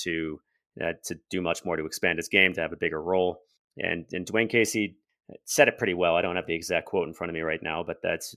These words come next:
you know, any of these guys who come into the league, I mean, they all, uh, you know, are, are, are thinking big. They're not necessarily thinking, "Well, here's what I'm good at, and, and I just want to, uh,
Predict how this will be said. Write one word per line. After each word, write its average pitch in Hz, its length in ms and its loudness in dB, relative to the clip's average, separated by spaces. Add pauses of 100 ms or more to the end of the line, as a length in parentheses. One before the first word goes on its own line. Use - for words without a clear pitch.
(140)
you 101 80 -6
know, 92 140 -2
any 107 120 2
of 104 60 0
these 101 140 -2
guys 107 220 2
who 98 60 -6
come 95 200 -4
into 87 80 -6
the 90 120 -4
league, 107 220 2
I - 20 -4
mean, 82 140 -4
they 82 80 0
all, 87 300 -2 (420)
uh, 82 240 -4 (160)
you 98 100 -6
know, 85 120 -2
are, 85 200 -2
are, 82 100 0 (120)
are 87 80 0
thinking 82 540 -4
big. 85 200 6 (460)
They're 87 80 -6
not 85 380 -4
necessarily 87 500 -2
thinking, 80 420 -4
"Well, 82 220 0
here's 87 260 -4
what 82 100 -4
I'm 78 100 -6
good 90 160 0
at, 78 400 -4
and, 82 340 -8
and 82 160 -8
I 82 80 -4
just 82 260 -8
want 80 220 -6 (140)
to, 78 260 -4 (1080)
uh, 85 180 -2